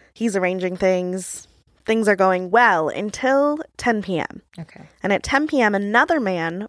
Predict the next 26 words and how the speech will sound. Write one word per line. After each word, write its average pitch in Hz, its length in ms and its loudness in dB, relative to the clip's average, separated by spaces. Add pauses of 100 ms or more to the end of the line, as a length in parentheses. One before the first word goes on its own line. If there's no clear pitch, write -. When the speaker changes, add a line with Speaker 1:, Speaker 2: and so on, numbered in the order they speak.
(100)
Speaker 1:
by 180 140 2
the 185 100 -2
name 196 220 -2
of 175 140 -6
Charles 202 540 2
DeMoss 175 760 -2
shows - 340 -2
up. - 260 -10 (360)
And 196 160 0
he 254 200 2
is 220 420 2 (320)
super - 680 0
drunk. - 440 -4 (400)
Like, 160 480 -4 (120)
he 208 200 -6
has 185 240 -2
gone 208 240 2
out 190 320 4
after 233 260 2
the 214 100 0
workday 190 580 2
and 175 100 -2
he's 180 160 -6
already 175 260 2
been 151 220 -8
drinking. 233 640 0